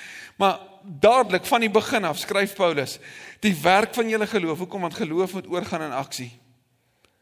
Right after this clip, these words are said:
Jakobus het 'n hele brief daaroor. Geloof gaan oor in aksie. Die inspanning van julle liefde. Dit is my goeie nuus daai, want liefde is 'n werkwoord, dis nie 'n emosie nie.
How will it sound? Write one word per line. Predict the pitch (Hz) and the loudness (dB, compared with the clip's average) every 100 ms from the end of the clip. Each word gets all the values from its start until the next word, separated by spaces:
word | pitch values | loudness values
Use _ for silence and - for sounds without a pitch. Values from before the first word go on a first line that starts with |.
| _ - | _ -12
Jakobus | 131 143 160 151 | -10 -8 -6 -8
het | 135 | -6
'n | |
hele | 139 151 156 | -2 -2 -2
brief | 139 139 | -4 -4
daaroor. | 117 110 98 110 110 - _ _ _ - _ | -4 -6 -6 -8 -10 -18 _ _ _ -20 _
Geloof | 147 135 180 180 | -8 -2 -2 -2
gaan | 170 147 | -6 -6
oor | 160 | -6
in | 156 127 | -6 -6
aksie. | 135 - 135 120 - - - 139 | -8 -8 -12 -14 -18 -20 -20 -8
Die | 202 233 | -6 -2
inspanning | 233 311 330 - 302 294 311 311 302 294 | 0 0 -2 -4 -4 -4 -2 -4 -6 -6
van | - 294 | -6 -4
julle | 277 262 | -2 -2
liefde. | 262 285 - 208 139 - - - - - _ | -2 -4 -2 -2 -2 -6 -20 -20 -20 -20 _
Dit | 226 226 | 2 2
is | 220 - | 0 -2
my | 196 165 | -4 -6
goeie | - 196 185 | -6 -6 -6
nuus | 156 165 131 | -6 -10 -6
daai, | 135 127 | -4 -4
want | 131 127 | -6 -8
liefde | 156 170 180 | -10 -8 -8
is | 156 | -6
'n | 147 | -6
werkwoord, | 123 135 147 - 135 | -2 -2 -2 -8 -8
dis | 123 127 | -8 -10
nie | 151 147 | -10 -10
'n | |
emosie | 135 127 120 113 | -10 -10 -10 -10
nie. | 107 104 | -12 -12